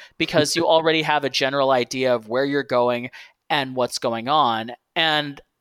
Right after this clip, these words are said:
Speaker 1: I think it's not very helpful for L A Metro to omit that.
Speaker 2: Mm-hmm.
Speaker 1: But, I mean, that's, you know, that's the decision they've chosen to make as an agency. And, I mean, the, the design results are spectacular. Like, um,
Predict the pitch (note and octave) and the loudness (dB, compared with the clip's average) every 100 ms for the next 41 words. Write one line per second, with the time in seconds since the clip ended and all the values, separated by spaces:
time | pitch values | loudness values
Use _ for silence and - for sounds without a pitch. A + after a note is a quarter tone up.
0 | - D#3 - G3+ G3+ F3 D#3+ D#3 C#3+ D3+ | -2 -2 0 -2 -2 -2 -2 0 0 0
1 | C3 C3+ E3 D#3+ D3+ C#3+ - - C3+ B2+ | 0 0 0 0 -2 -2 -6 -6 0 0
2 | C3 C3+ C3+ C3 B2 B2 - C3 B2 - | 0 0 2 0 -2 -6 -2 -4 -4 -8
3 | C3 A2 G#2+ A#2 - A#3+ D4 - _ _ | -6 -8 -8 -10 -2 0 0 -4 _ _
4 | - - C#3 B2+ C3 F3 - _ - F#3+ | -20 -4 -2 4 4 4 0 _ -4 0
5 | F#3 E3 D3+ F3 F#3+ - - - F3+ C#3 | 0 -4 0 0 2 -2 -6 -4 -4 0
6 | E3 - - D#3 - C#3+ D3 C3+ - C3+ | 0 0 -4 -4 -2 -4 -4 -4 0 -2
7 | C3 C3 C3 B2+ B2+ B2 - _ - C3+ | -2 -10 -6 -4 -4 -4 -12 _ -4 0
8 | B2+ B2 A#2+ A#2+ - - _ - C3+ D3+ | 2 2 0 -2 -6 -10 _ -12 -6 -4
9 | D#3+ C#3 B2+ A#2+ B2 B2+ B2 _ _ _ | -4 -4 -6 -4 -6 -6 -12 _ _ _
10 | D#3 D3+ C3+ D3+ D3 - - E3+ D#3+ G3 | -12 -10 -4 -4 -4 -8 -8 -4 -2 0
11 | G#3+ D3 - B2 - F2 - E2+ C#3 B2+ | 0 -2 -2 -4 -4 -10 -10 -6 -4 -4
12 | - - C2+ B2 A#2+ - - C#3 C3 B2 | -6 -14 -8 -6 -6 -8 -4 -2 -2 -4